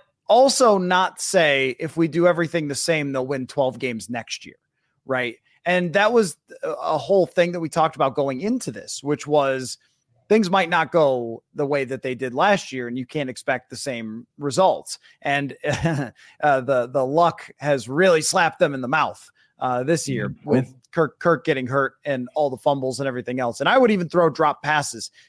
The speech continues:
Speaker 1: It's been a very long time since the Vikings dropped a lot of passes 'cause it was always Jefferson,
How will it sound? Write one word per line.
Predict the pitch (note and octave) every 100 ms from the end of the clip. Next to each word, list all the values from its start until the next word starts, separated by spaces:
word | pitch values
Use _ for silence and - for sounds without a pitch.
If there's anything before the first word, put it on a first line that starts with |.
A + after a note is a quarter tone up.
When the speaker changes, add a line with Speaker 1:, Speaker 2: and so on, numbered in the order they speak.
| -
Speaker 1:
It's | F#3+ -
been | G3+
a | D3+
very | C3 G#3+ A3
long | F#3 E3+ E3+
time | D#3+ D3+ D#3+
since | - C#3 -
the | C3 A2
Vikings | C3+ D#3+ D#3+ G3 G3 D#3+
dropped | - C#3+ D#3 E3
a |
lot | D3+ D#3
of | C#3
passes | - E3 F3+ G3+ G3+ - _ _
'cause | E3
it | D3
was | C3+
always | E3 E3+ E3 B2+
Jefferson, | - F3 E3+ E3 - E3